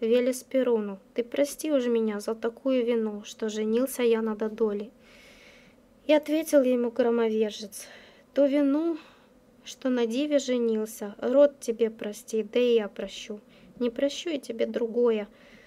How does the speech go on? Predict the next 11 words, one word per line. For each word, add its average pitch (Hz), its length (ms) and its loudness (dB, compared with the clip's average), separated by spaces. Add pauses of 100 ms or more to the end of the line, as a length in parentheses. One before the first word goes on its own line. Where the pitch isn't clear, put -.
(200)
то, 233 100 -2
что 262 200 -6
ты 320 200 -6
сказал, 233 540 -6
будто 226 320 -2
я 240 200 2
не 254 160 2
вернусь 247 420 0
к - 80 -12
диве 220 300 -2
Додолушке, 214 800 -4